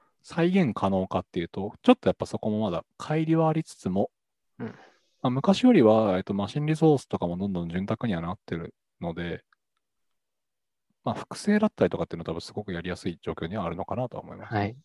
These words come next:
Speaker 2: そうですね。
Speaker 1: なんで、
Speaker 2: まあ。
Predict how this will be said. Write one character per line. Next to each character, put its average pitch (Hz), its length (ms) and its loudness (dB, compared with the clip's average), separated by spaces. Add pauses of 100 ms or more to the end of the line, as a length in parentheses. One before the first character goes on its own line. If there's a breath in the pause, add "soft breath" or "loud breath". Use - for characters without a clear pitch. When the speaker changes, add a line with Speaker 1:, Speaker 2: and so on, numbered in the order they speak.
(240)
Speaker 2:
そ - 240 -12
う - 40 -6
で 113 80 -8
す - 240 -18
ね。 127 220 -14 (4000 loud breath)
Speaker 1:
な 110 80 -6
ん 107 40 0
で、 107 60 2
Speaker 2:
ま 101 280 -4
あ。 - 80 -20